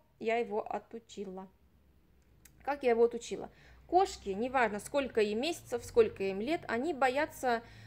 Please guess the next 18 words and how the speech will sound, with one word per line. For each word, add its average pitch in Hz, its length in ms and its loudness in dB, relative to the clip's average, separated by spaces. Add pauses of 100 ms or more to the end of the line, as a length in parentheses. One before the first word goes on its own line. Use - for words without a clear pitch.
(140)
знаете, 320 320 0
вот 220 100 -6
есть 240 140 -2
такие 233 260 -2
баночки-распылители, 220 1120 0
вот 190 160 -10
окна 269 360 2
мыть 240 340 0
или, 190 680 0
там, 190 380 -8 (2000)
плиту, 285 420 4
вот 269 180 -2
есть 240 180 -2
такой 247 220 2
распылитель, 240 520 0
брызгаешь, 240 380 4
она 247 100 2
распыливается. 202 760 -4